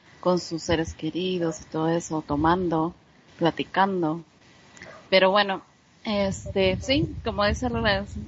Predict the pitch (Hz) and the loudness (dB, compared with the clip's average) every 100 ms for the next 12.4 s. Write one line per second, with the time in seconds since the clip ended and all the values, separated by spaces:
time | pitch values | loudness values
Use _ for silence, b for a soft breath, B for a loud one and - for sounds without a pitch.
0 | - 208 - - 233 208 185 170 170 - | -8 -8 -8 -8 -4 0 0 -2 -6 -12
1 | - - 190 185 185 190 180 175 180 214 | -16 -8 -4 -2 -2 0 2 4 6 6
2 | 330 _ _ _ _ - - - - - | 4 _ _ _ _ -20 -20 -20 -18 -8
3 | 175 165 165 - 170 170 175 - - 170 | -6 -6 -8 -10 -6 -2 -2 -2 0 2
4 | 165 165 160 160 - 175 170 175 - 208 | 4 2 2 0 0 2 2 2 -2 -4
5 | - 226 330 - - - 185 190 196 220 | 0 0 0 -4 -20 -20 -20 -6 0 0
6 | - 196 - _ _ B B B B B | -2 -12 -12 _ _ B B B B B
7 | - 190 202 233 233 240 240 233 214 196 | 0 4 4 4 4 4 4 -2 -10 -10
8 | 196 202 208 - 196 196 185 180 _ 208 | -10 -6 -6 -4 -6 -6 -10 -12 _ -8
9 | 226 240 233 254 254 - 185 180 180 185 | -6 -8 -8 -6 -6 -6 -4 -2 0 -2
10 | 175 175 175 - 170 160 156 156 165 156 | 0 0 0 -2 -2 -2 -4 -2 0 2
11 | 165 - 170 - 160 - - 160 156 156 | 0 -2 -6 -6 -10 -10 -6 -2 -2 2
12 | 170 196 175 | 0 0 -4